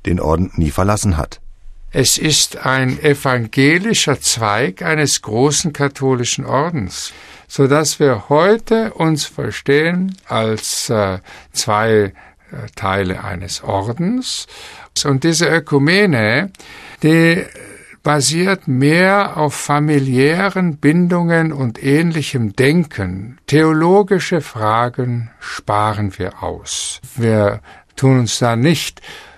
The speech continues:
Speaker 2: über kirchliche Positionen hinwegsetzen,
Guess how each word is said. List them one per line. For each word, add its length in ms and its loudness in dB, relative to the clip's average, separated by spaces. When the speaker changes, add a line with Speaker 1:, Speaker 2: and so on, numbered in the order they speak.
Speaker 2:
über 340 2
kirchliche 560 0
Positionen 760 2
hinwegsetzen, 1000 0